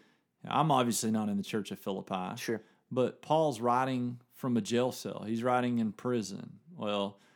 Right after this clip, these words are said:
Speaker 1: I'm not in prison, but I go through hardship.
Speaker 2: Right.
Speaker 1: I've faced trials and tribulations. I've been in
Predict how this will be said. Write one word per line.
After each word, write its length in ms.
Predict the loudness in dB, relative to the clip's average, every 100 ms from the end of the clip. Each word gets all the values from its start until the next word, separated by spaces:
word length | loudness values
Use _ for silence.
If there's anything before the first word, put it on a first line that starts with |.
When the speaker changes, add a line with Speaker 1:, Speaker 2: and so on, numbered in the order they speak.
| _ -4
Speaker 1:
I'm 140 | 0
not 180 | 4 4
in 140 | 2 -2
prison, 560 | -2 -2 -2 -4 -6 -8
but 420 | 2 4 4 0 -8 -6
I 100 | -2
go 160 | 0
through 220 | 0 -2
hardship. 800 | 0 0 0 -2 -2 0 -2 -6 0
Speaker 2:
Right. 160 | 4
Speaker 1:
I've 180 | 4 2
faced 600 | -2 -2 -2 -4 -8 -10
trials 680 | -2 2 4 4 2 -2 -6
and 140 | -6
tribulations. 880 | -4 -2 0 0 -2 -4 -2 -2 -2
I've 240 | -2 0
been 160 | 0 0
in 220 | 0 -4